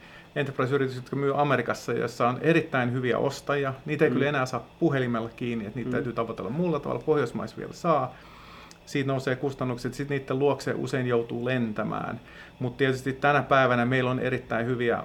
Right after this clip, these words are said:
Speaker 1: markkinointimyyntimalleja, joilla sitä kustannusta voidaan tosiaan laskea johonkin ehkä sinne kahteenkymmeneenviiteen tonniin. Et välttämättä se,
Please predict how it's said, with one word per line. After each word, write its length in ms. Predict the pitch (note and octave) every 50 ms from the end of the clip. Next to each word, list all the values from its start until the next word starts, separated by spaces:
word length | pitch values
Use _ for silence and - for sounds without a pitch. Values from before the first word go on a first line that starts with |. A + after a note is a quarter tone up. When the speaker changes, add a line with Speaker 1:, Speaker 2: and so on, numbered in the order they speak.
| - -
Speaker 1:
markkinointimyyntimalleja, 1500 | C3 B2 B2 A#2+ - - - B2 A#2 A2+ A2+ - B2 B2 B2 A#2+ A#2 A#2 - A#2 A2 A2+ A2+ A2+ G2 G#2+ G#2+ G2+ - - - - - - - - -
joilla 200 | - B2+ B2 B2
sitä 140 | A#2 - B2
kustannusta 480 | A#2+ - B2+ B2 - C3 A#2+ A#2 - -
voidaan 260 | B2+ B2 A#2+ A2+ A2
tosiaan 300 | A2 A#2 - B2 A2+ A#2
laskea 320 | A2+ A2+ A#2 - - A#2+
johonkin 360 | A2+ A#2 A#2 A#2 A#2 A2+ A2 A2
ehkä 180 | A2 - -
sinne 200 | - B2 A2 G#2+ G#2
kahteenkymmeneenviiteen 920 | - B2+ A2+ - - A#2+ A2+ G#2+ A2+ A2+ A#2 A#2+ B2 D#3 D3+ G#2 A#2+ A2+ G#2+
tonniin. 240 | A#2 A#2 A#2 A2+ A2+
Et 60 | -
välttämättä 360 | C3 B2 A#2+ - C3 A#2 -
se, 180 | - B2+ A#2+